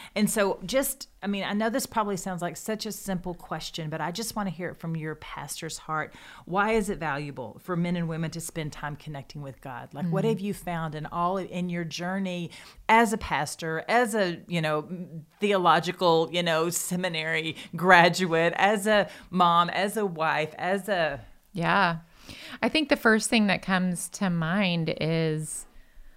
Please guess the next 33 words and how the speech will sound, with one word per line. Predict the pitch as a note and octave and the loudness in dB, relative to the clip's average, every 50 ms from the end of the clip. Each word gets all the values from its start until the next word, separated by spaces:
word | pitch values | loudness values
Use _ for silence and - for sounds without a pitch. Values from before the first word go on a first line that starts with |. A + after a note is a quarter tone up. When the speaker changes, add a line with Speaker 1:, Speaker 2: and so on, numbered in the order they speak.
| _ _ - | _ _ -2
Speaker 2:
well, | F3+ F#3 | -2 -2
God | E3 F#3 E3+ E3+ E3+ E3+ | 2 4 4 4 4 4
is | F3 E3+ D3+ C#3 - | 4 0 0 -4 -4
the | - F#3 E3+ D#3+ E3 D#3+ D#3+ D#3 - - _ _ - | -2 0 0 2 0 0 0 -2 -4 -6 _ _ -18
creator | - - - F#3+ F3 E3+ D#3+ D#3 D#3 D#3+ D#3+ D#3 D3 | -16 -8 -4 -2 -2 0 0 0 0 0 0 -2 -4
of | C#3+ D3 | -4 -6
the | D3 C#3+ | -6 -4
universe. | D3+ D#3+ D#3+ D#3+ D#3 C#3 B2+ C#3 F3+ G#3+ G#3+ - - - - - _ _ _ _ _ _ _ _ _ _ | -2 -2 -2 -2 -2 -4 -4 -2 -2 -4 -4 -8 -12 -12 -12 -14 _ _ _ _ _ _ _ _ _ _
He | _ - - F#3 F3 E3 | _ -6 -2 0 2 2
is | E3 C#3+ C#3+ | 0 -2 -4
the | - E3 D#3 | -4 -4 -4
lover | D3 D#3+ D#3 D#3 D3+ E3 D#3 D3 | -2 -2 -2 -2 -2 -2 -2 -2
of | D#3 C#3+ - | -4 -4 -4
my | D#3 C#3+ C#3+ | -6 -6 -4
soul. | C#3 - - - G3 E3+ D#3 D3 C#3+ D#3+ F#3+ G#3+ F#3+ | -6 -8 -2 0 0 0 2 0 0 0 0 0 -2
Speaker 1:
That's | C#3 - - | -4 -8 -14
good. | - D#3+ D#3 D#3 C#3 | -16 -16 -14 -12 -12
Speaker 2:
He | C3+ C3+ G3+ G3 F#3 E3 C3 | -4 -2 0 0 2 2 0
is | - D#3+ D3+ D3 - - | 0 0 -2 -4 -8 -6
the | - F3 | -6 -6
one | C#3+ D3 E3 D#3+ D#3 D#3 D#3+ D3 | -4 -2 -4 -4 -2 -4 -4 -4
who | C#3+ E3+ D#3 | -4 -6 -6
came | D#3+ - - F3 D#3+ D3+ D3+ D3+ D3 C3+ - | -6 -6 -6 -4 -4 -2 -4 -4 -4 -6 -6
and | - D3 D3 C#3 | -6 -6 -6 -6
saved | - - D#3 C#3+ C#3+ D3+ - _ - | -6 -6 -6 -6 -6 -8 -10 _ -10
me | C#3 C3 C3 C#3 E3 G3+ G#3+ - _ _ _ - - - - - - - - - | -10 -8 -6 -4 -4 -4 -6 -6 _ _ _ -20 -20 -20 -20 -20 -18 -18 -14 -6
and | - D3 E3 D#3 | -4 -2 -2 -2
gave | D#3+ D3+ C#3+ C3+ D3+ | -2 -4 -4 -4 -4
up | C3 - - - | -6 -6 -4 -2
everything | E3+ F3 D#3+ D#3 D3 C#3+ C#3 - D3 C#3+ D3 C#3 | -2 -2 -2 -2 -4 -4 -4 -6 -6 -6 -6 -6
to | - D#3 | -8 -10
do | C3+ - E3 F#3+ F3+ | -6 -4 -2 -2 -2
it. | C#3+ C3+ C#3+ - _ _ - | -2 -4 -6 -8 _ _ -20